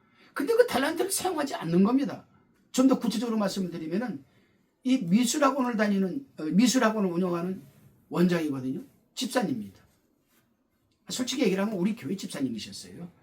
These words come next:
안산에서 목회할 때. 그런데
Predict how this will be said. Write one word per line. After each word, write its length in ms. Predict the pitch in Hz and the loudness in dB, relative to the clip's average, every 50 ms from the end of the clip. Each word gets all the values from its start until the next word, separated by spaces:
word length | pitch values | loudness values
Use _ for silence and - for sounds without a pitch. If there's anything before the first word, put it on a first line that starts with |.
| _ _ _ _ _ | _ _ _ _ _
안산에서 400 | - 139 151 156 156 151 131 127 | -8 -6 -4 -4 -4 -6 -8 -10
목회할 360 | 113 107 - - 127 113 - | -12 -12 -16 -18 -20 -20 -20
때. 160 | - - - _ _ _ _ _ _ _ _ _ _ _ | -20 -20 -20 _ _ _ _ _ _ _ _ _ _ _
그런데 480 | - 240 262 285 277 214 - - - | -4 -2 0 0 0 0 -2 -4 -10